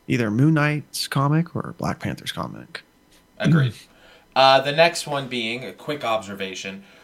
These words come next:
Speaker 2: when Mark is like, you know, Arthur, Doctor,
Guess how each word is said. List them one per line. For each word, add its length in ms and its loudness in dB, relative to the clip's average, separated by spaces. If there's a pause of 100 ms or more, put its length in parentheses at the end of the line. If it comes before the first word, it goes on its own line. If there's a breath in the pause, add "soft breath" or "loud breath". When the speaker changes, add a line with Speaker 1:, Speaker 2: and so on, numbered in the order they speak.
(100)
Speaker 2:
when 160 -4
Mark 260 2
is 140 -6
like, 380 0 (420 soft breath)
you 100 -4
know, 320 -2
Arthur, 640 4 (140)
Doctor, 500 0